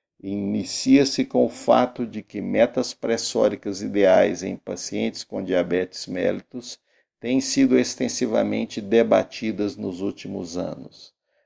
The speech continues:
Até recentemente, vários guidelines têm recomendado o tratamento antihipertensivo objetivando pressões arteriais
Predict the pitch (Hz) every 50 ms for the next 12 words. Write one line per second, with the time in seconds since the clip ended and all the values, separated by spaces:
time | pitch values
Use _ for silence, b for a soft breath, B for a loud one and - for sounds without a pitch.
0 | _ _ _ 101 101 - - 110 107 101 107 110 104 - - - 107 104 - -
1 | 101 101 101 101 107 113 117 - - 107 95 95 95 98 101 104 110 117 117 110
2 | 107 104 - 107 110 107 101 104 101 101 104 107 107 104 - - - 110 107 101
3 | 107 110 - - 104 101 101 101 98 95 98 101 107 110 107 107 101 - 107 104
4 | 104 - - 104 101 101 104 110 120 123 120 127 120 117 - - - - - 107
5 | 107 107 - 107 107 104 - - - 117 120 110 107 113 101 92 - - - -
6 | - - 107 98 90 101 113 120 120 117 110 - 104 107 107 - - 110 107 107
7 | 101 107 104 95 - - 107 101 104 95 101 104 113 113 113 - -